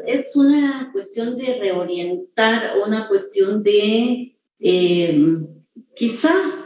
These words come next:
visualizar desde otra perspectiva, sí, el movimiento.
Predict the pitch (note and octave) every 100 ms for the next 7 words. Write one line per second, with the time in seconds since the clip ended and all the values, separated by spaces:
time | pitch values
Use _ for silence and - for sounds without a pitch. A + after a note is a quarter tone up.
0 | - _ G3 A3 A#3 A3+ G#3+ G#3 - B3
1 | B3+ G#3+ G#3 G#3+ A3 B3+ - G3 - -
2 | F#3 - A#3 C#4+ D#4+ - _ _ _ _
3 | - B3+ - A3 G#3 F#3+ F#3 F#3 F#3 F#3
4 | F#3 - -